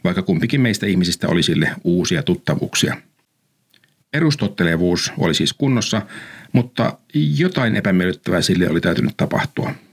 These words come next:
Se ei voinut sietää polkupyöriä. Aina pyöräilijän nähdessään se hyökkäili remmissään raivoissaan tätä kohti. Tykästyin koiraan kovasti ja olisin ollut valmis ottamaan sen hoiviini. Hoidossa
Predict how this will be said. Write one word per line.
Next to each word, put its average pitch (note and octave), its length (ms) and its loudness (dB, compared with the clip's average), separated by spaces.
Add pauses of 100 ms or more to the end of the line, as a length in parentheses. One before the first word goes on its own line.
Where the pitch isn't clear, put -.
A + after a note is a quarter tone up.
(320)
Se C#3+ 140 0
ei B2+ 120 0
voinut B2 260 0
sietää A#2 400 0
polkupyöriä. - 800 0 (580)
Aina F#2 200 0
pyöräilijän F#2+ 500 0
nähdessään A#2+ 480 0
se F#2 160 0
hyökkäili E2 640 0
remmissään D#2 560 0
raivoissaan - 500 -2
tätä - 200 -4
kohti. - 360 -6 (1700)
Tykästyin D#3 460 0
koiraan G#2+ 340 0
kovasti A#2 420 0
ja A2 40 2
olisin G#2 360 0
ollut G#2 260 0
valmis G2 240 2
ottamaan E2 360 0
sen D#2+ 160 0 (100)
hoiviini. - 500 0 (600)
Hoidossa G#2+ 420 0